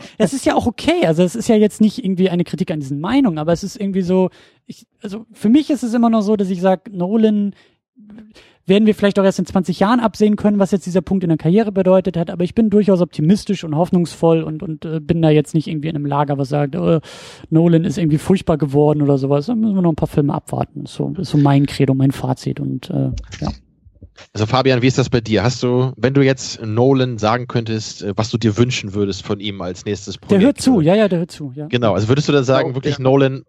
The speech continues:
Speaker 2: ma-, mach irgendein anderes Genre, was du noch nie gemacht hast und versuch mal ein richtig emotionales Drama zu machen, was du sonst nicht so gemacht hast“? Oder würdest du eher sagen, „Bleib im Kern eher bei dem, was du schon immer gemacht hast und versuch das vielleicht ein bisschen in eine andere Richtung zu drängen“? Wo, wo würdest du dich da verorten?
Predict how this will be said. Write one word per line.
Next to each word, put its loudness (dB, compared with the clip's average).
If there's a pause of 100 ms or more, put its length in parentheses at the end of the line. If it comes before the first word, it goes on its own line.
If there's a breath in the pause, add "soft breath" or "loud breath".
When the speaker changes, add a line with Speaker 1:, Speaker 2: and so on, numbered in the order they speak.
Speaker 2:
ma-, -6
mach -4
irgendein -2
anderes 0
Genre, 0
was -2
du -2
noch 0
nie 0
gemacht -2
hast 0
und -6
versuch -2
mal 2
ein 0
richtig -4
emotionales 0
Drama 2
zu -2
machen, -2
was -2
du -4
sonst -2
nicht -4
so -2
gemacht -4
hast“? -4 (240 loud breath)
Oder 4
würdest 2
du 2
eher 4
sagen, 0 (520 loud breath)
„Bleib 2
im -10
Kern -2 (100)
eher 2
bei 2
dem, 0
was 0
du -6
schon -8
immer 0
gemacht -2
hast 0
und -6
versuch 0
das -4
vielleicht -2
ein -8
bisschen 0
in -4
eine 4
andere 0
Richtung -2
zu -8
drängen“? -2
Wo, -10
wo 0
würdest 0
du -6
dich -4
da 0
verorten? -2